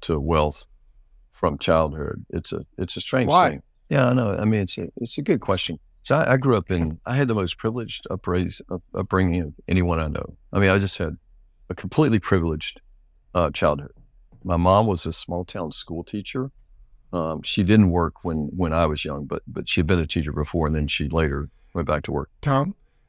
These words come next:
Speaker 2: your microphone's hitting your collar
Speaker 1: Sure.
Speaker 2: there a little
Speaker 1: Okay.
Speaker 2: bit, so if you could just keep it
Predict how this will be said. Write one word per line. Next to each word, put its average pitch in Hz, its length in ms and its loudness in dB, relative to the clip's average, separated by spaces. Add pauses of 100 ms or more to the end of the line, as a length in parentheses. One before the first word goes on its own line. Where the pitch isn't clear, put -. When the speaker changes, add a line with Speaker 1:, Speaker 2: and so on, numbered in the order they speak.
(180)
Speaker 2:
your 170 140 -2
microphone's 156 600 0
hitting 135 420 0
your 107 400 -2
collar 98 500 -2
Speaker 1:
Sure. 90 40 -4
Speaker 2:
there 90 180 -2
a 85 60 -2
little 82 220 -4
Speaker 1:
Okay. 87 100 -4
Speaker 2:
bit, 90 120 -6
so 117 120 -4
if 104 120 -4
you 131 120 0
could 120 120 -4
just 107 220 -4
keep 110 240 -6
it 92 140 -8